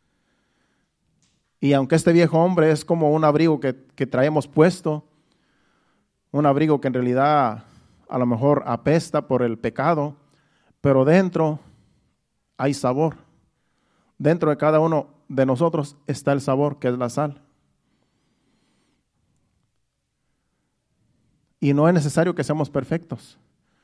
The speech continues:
No es necesario que, que seamos... Quisiéramos ser perfectos, pero no lo vamos a ser nunca. Nunca vamos a ser perfectos porque en realidad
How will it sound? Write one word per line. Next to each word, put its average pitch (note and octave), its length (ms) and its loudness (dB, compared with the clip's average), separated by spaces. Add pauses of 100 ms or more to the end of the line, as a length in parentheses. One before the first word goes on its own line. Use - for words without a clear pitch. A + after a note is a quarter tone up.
(320)
No D3+ 120 2
es E3 60 4
necesario E3 420 2
que, C3 340 -2 (260)
que C3 120 -2
seamos... D3+ 600 0 (2500)
Quisiéramos D#3+ 440 0
ser F3 140 0
perfectos, F3 500 -4
pero D#3 220 -2
no E3 100 -4
lo D#3+ 80 0
vamos E3 220 -2
a D#3+ 80 -4
ser D#3 100 -4
nunca. F3+ 360 -8 (720)
Nunca F3+ 340 0
vamos F3+ 200 2
a D#3 40 0
ser G#3+ 160 0
perfectos D#3+ 480 -2
porque D3 240 -4
en C3 60 -4
realidad D3 480 -2